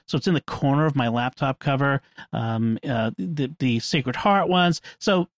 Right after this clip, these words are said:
they're really great designs, and you get the whole bunch of them for not much money. Like, there's, like, a whole pack. You get all of her de-, uh, stickers for, like, ten bucks.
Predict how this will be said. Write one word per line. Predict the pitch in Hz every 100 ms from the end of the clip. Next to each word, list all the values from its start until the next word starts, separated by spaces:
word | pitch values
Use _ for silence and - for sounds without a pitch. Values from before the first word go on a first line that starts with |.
| _
they're | 214 214
really | 190 233 214
great | 160 151 156 -
designs, | 135 147 127 127
and | 143
you | 160
get | 202 190
the |
whole | - 294 277
bunch | 185 208 202
of | 160
them | 139 127
for | - 127
not | 160 214 254
much | 156 -
money. | 156 127
Like, | 123
there's, | 165 139
like, | 147 123 - - -
a | 139
whole | 180
pack. | 185 - 185 127 -
You | 143
get | 143
all | 151
of | 180
her | 170
de-, | 156 139 - 139 139
uh, |
stickers | 135 175 143 117
for, | 131
like, | 113
ten | - 123
bucks. | 120 -